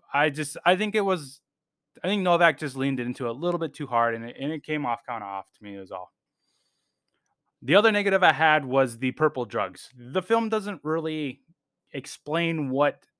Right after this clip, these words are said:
drug Abilene overdosed on. Everyone just calls her a pill popper. I-, it's not a huge issue for me. I just wanted to bring it up because I'm sure there, there's gonna be some viewers out there who,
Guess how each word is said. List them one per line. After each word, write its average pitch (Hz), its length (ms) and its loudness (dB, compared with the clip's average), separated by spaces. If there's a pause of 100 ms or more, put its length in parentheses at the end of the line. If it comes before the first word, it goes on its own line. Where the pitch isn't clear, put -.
(120)
drug 139 380 2
Abilene 143 500 2
overdosed 139 800 -2
on. 175 360 0
Everyone 151 380 0
just 139 240 -8
calls 127 360 0
her 127 120 -2
a 110 60 -2
pill 139 200 -6
popper. 180 420 -2 (600)
I-, 120 40 -4
it's 160 340 -2
not 233 140 4
a 175 60 2
huge 196 440 -6
issue 190 240 -4
for 190 140 -8
me. 202 180 -4
I 196 120 2
just 175 220 -4
wanted 147 280 2
to 131 60 -12
bring 131 200 -2
it 120 100 -2
up 123 160 -2
because 120 300 -10
I'm 117 120 -6
sure 135 280 0
there, 123 300 -2 (240)
there's 127 160 -4
gonna 147 140 4
be 131 100 0
some 131 320 0
viewers 113 420 -4
out 101 220 -2
there 104 200 -4
who, 107 220 -10